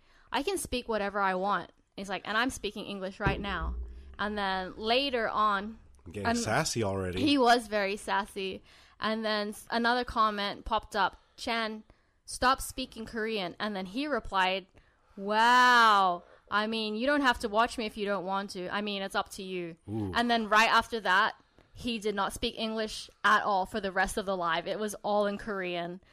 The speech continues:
Speaker 1: just to, like, get back. And I think
Speaker 2: Damn.
Speaker 1: we don't know for sure. Like, Stay doesn't know, but then a lot of them were saying, "I think this is the reason why they took the whole episode down." I don't know if they're just gonna, like,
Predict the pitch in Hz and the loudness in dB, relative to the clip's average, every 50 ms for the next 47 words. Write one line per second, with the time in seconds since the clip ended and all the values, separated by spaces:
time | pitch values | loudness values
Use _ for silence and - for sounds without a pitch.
0 | - _ - 226 269 - - 311 269 254 226 202 196 185 131 - 214 226 214 202 | -12 _ -4 -4 -2 0 4 4 6 6 6 4 2 0 -4 -4 -2 0 0 0
1 | 202 - 202 190 185 - - - - - - - - - 233 247 247 269 - - | 0 2 2 2 2 0 -4 -16 -20 -20 -18 -10 -4 0 2 2 2 0 -2 -6
2 | - - - 262 294 320 320 277 - - - 196 - - 220 214 233 285 320 349 | -14 -8 -4 -4 -2 -2 -4 -6 -8 -6 -4 -2 -2 0 0 -2 0 0 0 0
3 | 381 427 453 403 - 220 220 220 240 240 247 240 226 - - - 180 185 185 185 | 2 0 0 0 -2 -2 -2 -2 -4 -4 -6 -8 -8 -8 -8 -8 -6 -6 -6 -6
4 | 208 196 190 - - - 196 208 208 220 220 214 208 156 143 156 156 165 180 214 | -6 -6 -8 -8 -6 -4 -4 -2 -2 -2 -2 -4 -4 -6 -6 -4 -4 -4 -4 -6
5 | 220 - 220 190 - - - - - 214 208 208 - - 214 214 214 214 220 208 | -4 -2 -2 -2 -2 -4 -8 -4 -2 -2 -2 -2 -2 -4 -2 0 0 0 0 0
6 | 220 208 202 196 - - 190 185 180 - - 202 208 202 - - 226 220 226 226 | -2 -4 -4 -4 -4 -4 -4 -4 -4 -4 -4 -4 -4 -4 -6 -4 -4 -4 -2 -2
7 | 240 262 - - 233 226 - 226 208 185 185 185 196 190 214 208 202 180 175 180 | -4 -4 -4 -6 -10 -8 -8 -8 -8 -6 -6 -6 -6 -6 -6 -4 -2 0 0 0
8 | 175 180 - _ _ _ - - - - - 226 226 226 - - 294 294 - - | 0 -2 -6 _ _ _ -20 -20 -16 -6 -2 -2 -2 -2 0 -2 -2 -2 0 -2
9 | 311 233 269 294 277 - - 226 - - 269 - - 208 196 196 175 - 180 170 | 0 2 2 2 2 2 2 0 -2 -2 -4 -4 -2 -4 -4 -4 -6 -8 -6 -4
10 | 170 190 214 262 294 - 202 214 226 247 240 247 240 233 - 247 226 202 220 220 | -2 -2 -2 -2 0 2 2 2 2 2 0 -2 -2 -2 0 -2 -2 -2 -4 -6
11 | - - 214 196 180 170 165 156 - - | -4 -4 -4 -4 -4 -4 -4 -6 -6 -10